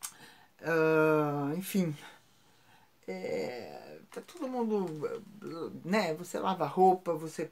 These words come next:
come, você bebe, você põe gasolina no carro, porque vai aqui ou pra ali, ali ou pra lá. Enfim, tem, tem carro circulando na rua, tem,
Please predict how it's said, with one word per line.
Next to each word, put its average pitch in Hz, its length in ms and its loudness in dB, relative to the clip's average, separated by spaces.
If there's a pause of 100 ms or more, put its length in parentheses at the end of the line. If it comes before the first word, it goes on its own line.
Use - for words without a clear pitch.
(140)
come, 170 580 6
você 156 720 -2
bebe, 156 520 4
você 175 100 -4
põe 175 160 -2
gasolina 160 500 0
no 151 100 -2
carro, 180 520 6
porque 151 340 -8
vai 147 240 0
aqui 156 260 -4
ou 156 80 0
pra 143 160 -8
ali, 143 220 -4 (380)
ali 147 280 2
ou 151 80 8
pra 139 200 -4
lá. 175 340 2 (380)
Enfim, 170 540 -4
tem, 160 260 -4 (280)
tem 165 220 -2 (540)
carro 185 460 8
circulando 147 480 -4
na 131 80 -10
rua, 180 380 0
tem, 143 420 -6